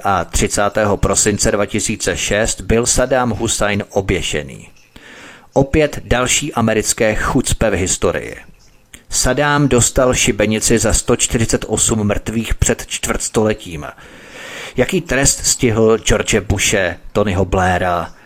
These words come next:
Ronalda Rumsfelda za masakry v irácké Faludže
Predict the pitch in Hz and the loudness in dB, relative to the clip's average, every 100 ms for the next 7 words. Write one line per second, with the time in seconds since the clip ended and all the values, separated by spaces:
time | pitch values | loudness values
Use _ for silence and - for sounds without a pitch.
0 | - - - 107 104 104 98 101 104 - | -20 -12 -4 0 0 2 0 2 2 2
1 | 104 98 98 95 92 - - - - 110 | 2 2 2 2 0 -4 -20 -8 0 2
2 | 107 110 - 110 110 101 - 113 98 98 | 4 2 2 0 -2 -2 -2 0 0 0
3 | - 101 - 117 104 107 95 107 98 | 0 0 0 2 2 0 -2 0 0